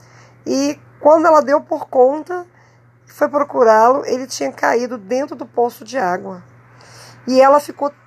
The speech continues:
tão agitada, tão nervosa, ela passou um susto muito grande,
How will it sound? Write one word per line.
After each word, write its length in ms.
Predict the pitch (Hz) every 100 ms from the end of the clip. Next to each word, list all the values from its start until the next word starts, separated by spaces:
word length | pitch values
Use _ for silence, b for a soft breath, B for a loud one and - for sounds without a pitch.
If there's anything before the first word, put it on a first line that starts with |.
| _ _ -
tão 280 | 302 320
agitada, 500 | 330 269 294 285 254
tão 300 | - - 302
nervosa, 720 | 359 359 277 208 226 233 247 254
ela 160 | 220
passou 360 | 226 226 - 262
um 80 | 277
susto 440 | - 254 - 254
muito 280 | 240 262 269
grande, 640 | 208 196 196 214 254